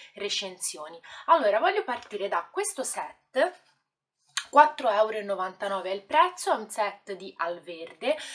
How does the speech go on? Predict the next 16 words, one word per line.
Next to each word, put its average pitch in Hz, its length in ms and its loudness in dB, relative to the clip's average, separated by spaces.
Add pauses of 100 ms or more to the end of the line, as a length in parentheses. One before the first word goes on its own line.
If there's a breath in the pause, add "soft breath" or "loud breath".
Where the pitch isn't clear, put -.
(160 loud breath)
Questo 349 360 -2
qua 262 260 10
è 220 180 10
un 226 200 4
set - 480 0
idratante 294 720 2
con 240 180 -6
olio 208 200 0
di 196 100 -10
girasole 233 880 -4
bio 226 500 2
e 226 240 -2
olio 214 320 6
di 208 120 -8
mandorla 185 560 -2
bio 175 380 -2